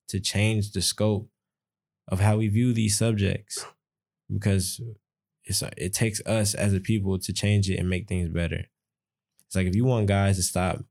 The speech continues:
acting like this, like blowhards and these big guys that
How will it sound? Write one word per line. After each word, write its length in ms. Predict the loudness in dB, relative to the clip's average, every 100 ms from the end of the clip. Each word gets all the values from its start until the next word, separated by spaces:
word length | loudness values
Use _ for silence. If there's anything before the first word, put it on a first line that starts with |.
| _ _ _ _ _ _ _ -2
acting 320 | 0 0 -2
like 200 | -2 -2
this, 340 | -2 -2 -6 -14 -20 _ _ _ _ _
like 240 | -4 -2 0
blowhards 720 | 2 4 4 2 2 0 -2
and 80 | -2
these 160 | -4
big 240 | -2 -4 -2
guys 380 | -2 -2 -2 -2
that 220 | -4